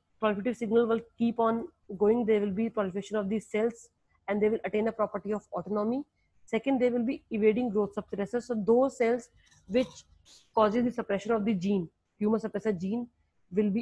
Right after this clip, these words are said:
evaded. Third, there will be activation of invasion and metastasis. Fourth, there will be replicative immortality. That means the cell will not undergo death and it will lose the property of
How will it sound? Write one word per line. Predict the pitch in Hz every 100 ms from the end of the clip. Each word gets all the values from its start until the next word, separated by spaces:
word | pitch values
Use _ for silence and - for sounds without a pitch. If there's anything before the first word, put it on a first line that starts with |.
| -
evaded. | 202 196 226 277 - _ _ _ _ _
Third, | 247 247 240
there | 247 226
will | 226
be | 233
activation | 202 - 214 202 240 262 277 -
of | 196 202
invasion | 214 196 196 190
and | 208 185
metastasis. | 165 185 - 196 254 269 _ _ - _ _
Fourth, | - 240 285 - _ _ _ -
there | 185 214 208
will | 214
be | 247 277 - - 196
replicative | 202 214 214 202 247 -
immortality. | - 214 185 175 175 160 180
That | 185 185
means | 226 254 -
the | 220
cell | - 226 247 262 _ _ _ _ _ _ _ 185
will | 220
not | 214 220 240 - _ -
undergo | 202 196 175 208
death | 185 202 233 -
and | 202 208 -
it | 196 196
will | 220 233 - -
lose | 202 233 233
the | 214
property | 247 208 202
of | 196